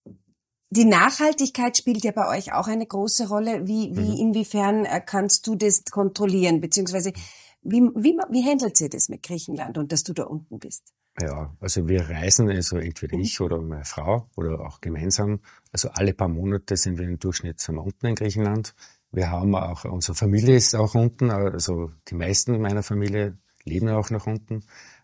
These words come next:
Speaker 2: und die handeln das auch. Und von der Nachhaltigkeit, also wir schauen schon, dass wir jetzt, äh, äh, unsere Olivenbäume auch nicht, äh, spritzen, also wir dann auch nicht, äh, vor allem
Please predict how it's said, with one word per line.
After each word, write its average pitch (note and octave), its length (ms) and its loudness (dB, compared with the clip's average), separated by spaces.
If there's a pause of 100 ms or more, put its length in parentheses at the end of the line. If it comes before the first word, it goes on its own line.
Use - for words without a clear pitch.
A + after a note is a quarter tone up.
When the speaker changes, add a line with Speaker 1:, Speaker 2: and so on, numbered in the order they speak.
Speaker 2:
und F#2 160 -2
die F#2+ 80 -2
handeln F#2+ 380 0
das G2+ 180 2
auch. F#2 200 -2 (420)
Und G2 100 -2
von F#2+ 120 2
der F#2 100 2
Nachhaltigkeit, G2 880 -2 (300)
also G2 180 2
wir G2 80 4
schauen F#2+ 300 2
schon, F#2 240 -2
dass F2 200 -2
wir E2+ 120 -2
jetzt, - 320 -2
äh, F2 240 -6 (480)
äh, F2 220 -2
unsere F#2 280 0
Olivenbäume G2 520 2
auch F2+ 160 -6
nicht, G#2 340 -2
äh, F2 180 -6
spritzen, A2 500 2
also F#2 300 0
wir F2 120 -2
dann F2 240 -4
auch E2+ 380 -12
nicht, - 340 -4
äh, F2 180 -8
vor - 280 -6
allem E2+ 400 -4